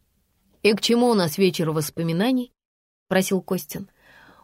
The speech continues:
«Прошлое у всех разное. Если видишь перед собой элегантную даму, то не знаешь, как она себе в пятнадцать лет вела,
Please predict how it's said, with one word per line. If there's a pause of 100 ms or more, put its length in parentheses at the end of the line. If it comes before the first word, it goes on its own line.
(180)
«Прошлое
у
всех
разное. (380)
Если
видишь
перед
собой
элегантную
даму, (400)
то
не
знаешь,
как
она
себе
в
пятнадцать
лет
вела,